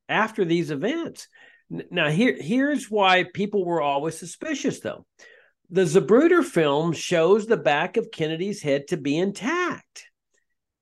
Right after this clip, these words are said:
And so if we go back to the Dallas doctors, you recall that they said, no, he had this massive excised hole in the back of his head.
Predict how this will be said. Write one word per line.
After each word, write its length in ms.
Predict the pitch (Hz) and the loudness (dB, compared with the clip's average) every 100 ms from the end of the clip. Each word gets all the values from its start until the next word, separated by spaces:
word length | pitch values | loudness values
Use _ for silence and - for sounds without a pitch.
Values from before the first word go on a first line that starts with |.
| _ | _
And 440 | 185 180 170 139 127 | -2 -2 -2 -6 -4
so 280 | 190 170 | 2 4
if 120 | 165 170 | 2 0
we 80 | |
go 180 | 170 170 | -2 -2
back 400 | 160 175 226 233 | 0 0 0 -4
to 120 | - 185 | -4 -4
the 300 | 165 151 139 | -2 -4 -6
Dallas 480 | 127 151 165 139 | -4 -2 -2 -6
doctors, 520 | 120 160 262 - 147 127 | -6 -6 -6 -6 -6 -4
you 140 | 139 | -4
recall 520 | 139 135 170 240 214 | -4 -2 0 2 2
that 180 | 175 175 | 0 -4
they 160 | 139 165 | -4 -4
said, 280 | - 160 | -2 -4
no, 200 | 143 208 | -2 -2
he 200 | 185 180 | -2 -2
had 200 | 190 202 | -2 -2
this 200 | 170 131 | -4 -8
massive 720 | - 131 147 175 233 233 196 147 | -6 -4 -2 -2 -4 -2 -4 -2
excised 720 | 175 185 185 170 165 160 160 | -6 -6 -8 -4 0 0 -2
hole 340 | - 254 339 302 | -4 -2 -2 -2
in 60 | |
the 80 | 147 | -2
back 280 | 120 113 - | -4 -6 -8
of 60 | |
his 160 | 87 85 | -14 -12
head. 280 | 98 69 | -8 -8